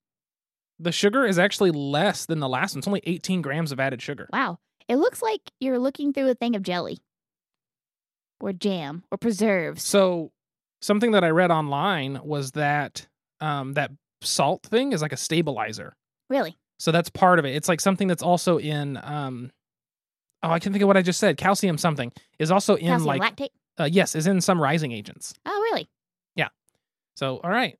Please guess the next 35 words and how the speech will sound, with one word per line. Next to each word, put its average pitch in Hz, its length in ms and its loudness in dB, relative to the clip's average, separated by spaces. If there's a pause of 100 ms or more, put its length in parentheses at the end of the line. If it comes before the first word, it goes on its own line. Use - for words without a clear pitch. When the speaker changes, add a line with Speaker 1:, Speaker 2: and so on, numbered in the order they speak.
(100)
Speaker 1:
Yeah, 180 220 4
it 165 60 4
looks 196 160 2
like 208 100 4
grape 208 220 6
juice, 226 200 2
but 170 120 2
you 170 80 0
can 156 100 -2
see 202 180 0
little 185 200 2
bits 165 260 0
of, 147 140 -2
like, 135 180 0
probably 156 260 -2
grape 147 380 -4
meat 147 340 -10
or 143 120 -10
something 156 320 -6
in 117 100 -8
it. 123 80 -8
I 135 80 -8
don't 139 80 -8
know. 139 280 -6
Speaker 2:
Mm. 117 100 -18 (680)
It 240 120 0
smells 285 400 2
like 247 240 2 (100)
grape. 190 320 -2 (260)
Speaker 1:
Smells 180 200 0
like 170 200 0
candy 156 480 0
grape. 110 320 -6 (220)
Speaker 2:
Candy 220 280 0
grape. 170 200 -6